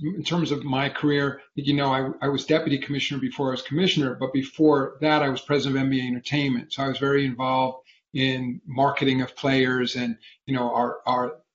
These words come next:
television production and, and internet activities and other things. So you get to know those players that really, you know, wanted to expand off the floor. And I'd say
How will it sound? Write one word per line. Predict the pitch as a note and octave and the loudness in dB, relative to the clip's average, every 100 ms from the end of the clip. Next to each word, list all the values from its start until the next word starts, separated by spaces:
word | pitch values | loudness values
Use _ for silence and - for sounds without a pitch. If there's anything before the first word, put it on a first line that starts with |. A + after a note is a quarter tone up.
| _ | _
television | - D#3+ C#3 C3+ C#3+ | 0 2 4 4 4
production | B2 C3+ C3 B2+ - C3 C3 | 2 2 4 2 2 0 0
and, | B2+ - | -4 -4
and | C3 C3 - | -2 -2 2
internet | C3+ C#3 C3+ | 2 4 4
activities | C3 B2 - C#3 C3+ A#2 | 2 0 0 4 4 2
and | B2+ | 2
other | C3+ | 2
things. | C3+ C3 A#2 | 2 0 0
So | C#3 | 4
you | C#3 C3 | 4 4
get | F3+ F3+ | 2 4
to | D3+ | 4
know | D3+ D3+ D3+ C#3 | 6 6 6 6
those | C#3 C3+ - | 6 2 0
players | - D3 D3+ B2+ A#2 - - _ - | 2 4 6 4 0 -10 -20 _ 0
that | C#3 | 0
really, | D3 D#3 D#3 D3+ C3+ - - - | 4 6 6 4 2 -4 -14 -2
you | |
know, | D3+ | 0
wanted | C3+ A#2+ D#3 E3 D#3+ D#3 | 0 0 2 2 0 -2
to | - C#3+ C3 - _ | -2 0 -2 -8 _
expand | - - - F3+ D#3+ C3+ B2 - _ - - - - | -8 -4 2 4 4 0 -4 -12 _ -20 -20 -14 0
off | E3+ - - | 2 2 0
the | - | -6
floor. | - F3 D3+ A2+ - - | -2 0 2 -2 -8 -8
And | D3 | -2
I'd | D#3 - | -2 0
say | D#3+ D3 | 0 0